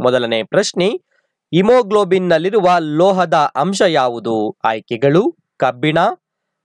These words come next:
ಮೆಗ್ನೀಷಿಯಂ, ಸತು, ತಾಮ್ರ. ಹಿಮೋಗ್ಲೋಬಿನ್ನಲ್ಲಿರುವ ಲೋಹದ ಅಂಶ ಯಾವುದು? ಆಯ್ಕೆಗಳಲ್ಲಿ ಸರಿಯಾದ ಉತ್ತರ ಎ, ಕಬ್ಬಿಣ. ಮುಂದಿನ ಪ್ರಶ್ನೆ,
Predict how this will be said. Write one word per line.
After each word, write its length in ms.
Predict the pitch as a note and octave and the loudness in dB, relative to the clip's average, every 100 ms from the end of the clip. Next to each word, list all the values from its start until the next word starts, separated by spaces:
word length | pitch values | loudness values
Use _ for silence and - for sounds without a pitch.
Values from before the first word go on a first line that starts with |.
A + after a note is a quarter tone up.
| - | -4
ಮೆಗ್ನೀಷಿಯಂ, 840 | C#3+ B2+ D#3+ F3+ - F3+ G3 D#4+ _ _ _ _ _ | -2 -2 0 -2 0 0 0 -2 _ _ _ _ _
ಸತು, 680 | - D#3 D3 - G3 C4+ - _ _ _ _ - | -4 -2 0 2 2 0 -8 _ _ _ _ -2
ತಾಮ್ರ. 380 | C3+ C3 B2 A#2 A2 G2 - _ _ _ _ _ _ - | 0 0 -2 0 0 -2 -6 _ _ _ _ _ _ -2
ಹಿಮೋಗ್ಲೋಬಿನ್ನಲ್ಲಿರುವ 1080 | D3 E3 D#3+ D#3+ D3 D#3 D3+ D3 C#3+ G#3 G3 A3 | 2 2 2 0 -2 -2 0 2 2 2 2 0
ಲೋಹದ 580 | F#3 D3 F3 G3+ F#3 F3+ | -2 2 2 2 0 0
ಅಂಶ 480 | D#3 - C#3 D3+ | 0 -2 -6 -2
ಯಾವುದು? 680 | D#3 C#3+ B2+ D3+ D#3 F#3 G3 - | 0 2 0 0 0 0 -2 -4
ಆಯ್ಕೆಗಳಲ್ಲಿ 840 | B2+ B2 B2+ A#2+ B2 D#3 E3+ A#3+ - - | -4 -4 -4 0 0 2 0 0 -8 -4
ಸರಿಯಾದ 480 | C#3 C#3 D3 G3 F#3 - | -4 0 0 0 0 -2
ಉತ್ತರ 400 | C3 B2 - E3+ C#3+ A#3+ _ - | -6 -6 -2 2 2 0 _ -16
ಎ, 440 | B2 D3 C3+ G#2+ - _ _ _ - | -4 0 0 -4 -12 _ _ _ -4
ಕಬ್ಬಿಣ. 460 | F3 D3+ C3+ B2 A#2 A2+ G#2 G2 _ _ _ _ _ _ _ _ _ _ _ _ _ _ _ _ _ _ - | -2 0 -2 -2 -2 -2 -2 -6 _ _ _ _ _ _ _ _ _ _ _ _ _ _ _ _ _ _ -2
ಮುಂದಿನ 260 | D3 B2+ A2 | -2 0 -2
ಪ್ರಶ್ನೆ, 440 | - G#3 - D#3+ | 0 -2 0 -2